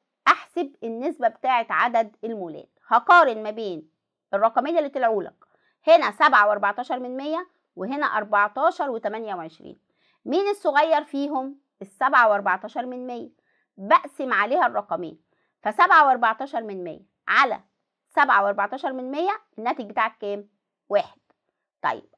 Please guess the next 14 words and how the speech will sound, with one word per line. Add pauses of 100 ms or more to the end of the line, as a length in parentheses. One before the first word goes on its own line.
أربعتاشر
وتمانية
وعشرين
من
مية (360)
على (380)
سبعة
وأربعتاشر
من
مية (160)
هيبقى
فيها
كام؟ (240)
اتنين.